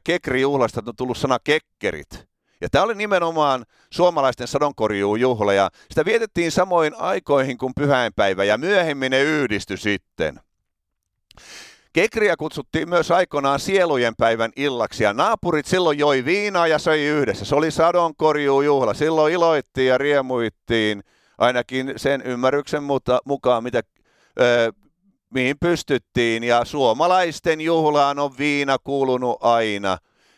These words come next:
ja saunominen ja sillä lailla. No, k-, tää ajatus tästä kekrijuhlasta, tää ajatus tästä pyhäinpäivästä ja Halloweenista, kristinusko kuulemma pra-, paavi Gregorius kolmas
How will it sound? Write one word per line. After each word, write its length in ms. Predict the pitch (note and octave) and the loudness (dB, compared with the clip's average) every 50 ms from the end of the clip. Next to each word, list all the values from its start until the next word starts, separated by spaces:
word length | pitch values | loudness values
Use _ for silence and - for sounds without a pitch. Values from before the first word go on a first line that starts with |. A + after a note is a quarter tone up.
| _ - | _ -2
ja 320 | G#2+ A#2 A#2+ A#2 A2+ A2 | 0 2 4 4 2 0
saunominen 840 | - - - C3 B2+ C3 B2+ A#2+ A#2 A2+ G#2+ G#2+ G#2+ G#2 G2+ G2 G2 | -2 -2 0 0 0 0 0 -4 -6 -6 -6 -6 -4 -2 0 0 0
ja 100 | G2 G2 | 0 -2
sillä 380 | - A#2 A2 G2+ F#2+ F2+ E2+ | -2 -4 -4 -2 0 0 0
lailla. 420 | D#2+ D2 D2+ D2 C2 B1+ C2 A1+ - - _ _ _ _ _ _ _ _ _ _ _ - | 0 -2 -4 -4 -6 -8 -10 -10 -10 -12 _ _ _ _ _ _ _ _ _ _ _ -2
No, 320 | A#2+ C#3 D#3 E3+ F3+ F3 - | 0 2 2 2 0 -2 -6
k-, 120 | - - _ _ _ _ _ _ _ | -12 -20 _ _ _ _ _ _ _
tää 340 | - D#3+ E3+ F3+ F3 E3 - - | -2 0 0 0 0 -2 -4 -6
ajatus 460 | - A2+ - - - A3 - E3 C#3 - | -8 -6 -4 -4 -4 -2 -4 -4 -6 -6
tästä 200 | D#3 D3 - - - | -6 -4 -6 -6 -4
kekrijuhlasta, 840 | - E3+ F3 F3+ - - C#3 C3+ C3+ C3 C3 C3 B2+ B2 A#2 - B2 | -4 -4 -4 -4 -6 -4 -4 -2 0 0 2 2 0 0 -2 -4 -6
tää 240 | A2 C3 C3 C#3 C3+ - | -4 -2 0 0 0 0
ajatus 460 | E3 E3+ E3+ E3+ D3+ - B2+ - - | 0 0 0 0 0 -4 -6 -6 -4
tästä 240 | C3+ B2+ - - C3 - | -4 -4 -2 -4 -8 -6
pyhäinpäivästä 880 | - D3 E3 E3 D3 C#3+ C#3 A2 - C3 B2+ B2+ C3 A#2+ A2+ G#2+ - A#2 | -6 -6 -4 -2 -2 -2 -2 -2 0 2 2 2 2 0 -2 -2 0 0
ja 100 | A#2 A2+ | 0 2
Halloweenista, 960 | B2+ C3 C3+ C3 C3 C3 A2+ A#2 A2 G#2+ G#2+ A2 G2+ - - - A2+ G#2+ G2+ - _ _ _ | 0 0 -2 0 -2 -2 -2 -2 -2 -2 -4 -6 -8 -8 -4 -2 0 -2 -2 -4 _ _ _
kristinusko 920 | - F3 G#3 A#3 G3 - - D#3 D#3 D#3 D#3+ - - - - B2+ A#2 A2 - _ _ _ _ _ _ _ _ | -2 0 0 0 -2 -2 -2 -2 -2 -2 -4 -6 -6 -2 0 0 0 0 -2 _ _ _ _ _ _ _ _
kuulemma 420 | - D#3 D3+ D3 C#3+ C#3 C#3 C3 - - | -2 0 2 2 2 2 0 -2 -2 -2
pra-, 300 | D3 D#3+ E3+ E3+ D#3 - - | 0 2 2 2 2 0 0
paavi 420 | C3+ D#3 F3+ F#3 E3 D3+ D3 C#3+ B2+ - B2+ _ | -2 0 2 2 2 2 0 -4 -4 -8 -12 _
Gregorius 580 | - C#3+ F3 G3 F#3 F#3 E3+ D3+ C#3+ C#3 B2 - | -4 -4 -2 -2 0 0 0 0 0 -2 -2 -2
kolmas 640 | - E3 F3+ E3+ D3 C3 A2 G2+ F2+ - - - | 0 2 2 2 2 2 0 -2 -4 -4 -10 -20